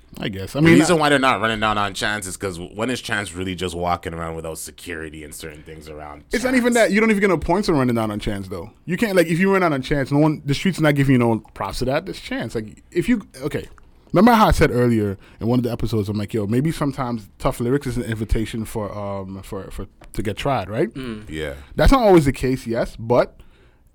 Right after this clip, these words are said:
Speaker 1: in terms of, like, bragging and say, "Yo, I got Chance's chain," it's like, psh, you get no love for that. You get no props for that, bro. That's, come on. He's a cool rapper. He's a cool guy. Like, you don't, you're not gonna, like, <sighs>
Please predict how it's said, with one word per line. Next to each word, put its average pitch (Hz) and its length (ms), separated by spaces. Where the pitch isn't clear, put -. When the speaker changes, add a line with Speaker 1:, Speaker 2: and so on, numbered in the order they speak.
Speaker 1:
in 147 140
terms 180 220
of, 147 100
like, 117 240
bragging 135 420
and 127 80
say, 135 120
"Yo, 123 120
I 127 120
got 143 200
Chance's 139 400
chain," 139 300
it's - 80
like, 117 160
psh, - 220
you 185 80
get - 180
no 95 100
love 87 240
for - 120
that. 110 160
You 175 40
get 101 160
no 90 100
props - 300
for - 60
that, - 220
bro. 78 120
That's, 107 360
come 151 180
on. 98 100
He's 151 120
a 160 40
cool 220 280
rapper. 196 260
He's 127 100
a 127 60
cool 196 240
guy. - 280
Like, 113 140
you 135 80
don't, 151 300
you're 123 140
not 165 140
gonna, 165 160
like, 165 180
<sighs> - 20